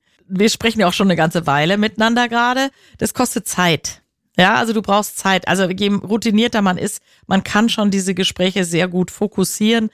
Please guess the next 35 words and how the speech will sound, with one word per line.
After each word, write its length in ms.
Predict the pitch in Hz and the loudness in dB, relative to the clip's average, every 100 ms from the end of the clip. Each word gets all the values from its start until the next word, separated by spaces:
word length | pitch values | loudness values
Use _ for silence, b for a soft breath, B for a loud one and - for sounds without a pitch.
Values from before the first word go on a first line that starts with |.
| b b - | b b -4
und 180 | 202 | -2
auch 140 | - - | 0 -2
bündeln. 400 | 202 208 190 160 | 2 2 4 2
Aber 100 | 202 | -2
du 100 | 196 | -4
brauchst 520 | - 180 220 226 - | -4 0 0 -2 -2
einfach 280 | - 196 185 | 0 0 -4
für 120 | - | 0
eine 100 | 185 | 0
vernünftige 560 | - 175 196 - 185 175 | 2 0 0 0 -2 0
Beratung, 640 | 147 143 160 170 165 170 b b | 0 0 0 0 0 0 b b
also 200 | - 175 | 0 0
unter 240 | - 196 170 | 2 2 0
zwanzig, 360 | - 170 190 | 0 0 0
dreißig 320 | - 156 165 | 0 0 2
Minuten 260 | 165 156 151 | 2 0 -2
geht 220 | 151 143 | -4 -2
gar 180 | 131 143 | 0 0
nichts. 280 | 143 123 - | 0 -4 -4
Das 120 | 147 | -6
ist 180 | - - | -6 -10
in 280 | - 175 175 | 0 2 4
der 240 | 160 95 | 4 2
Medizin 580 | 175 180 170 - 220 220 | 2 2 0 -2 0 0
eigentlich 300 | - 185 175 | 0 -2 0
gar 80 | 160 | 0
nicht 120 | 151 | 0
vorgesehen. 540 | - 131 123 135 127 - _ _ _ - | -2 -2 -2 -4 -4 -8 _ _ _ -2
Es 160 | 165 | -2
ist 80 | - | 0
bei 120 | 165 | 0
Kassenpatienten 600 | 151 175 - 220 180 175 160 | 0 0 0 0 0 2 0
sowieso 340 | 147 147 202 | -2 -2 0
nicht 200 | 254 - | 0 0
vorgesehen. 560 | 233 240 226 233 233 | -2 0 -2 0 0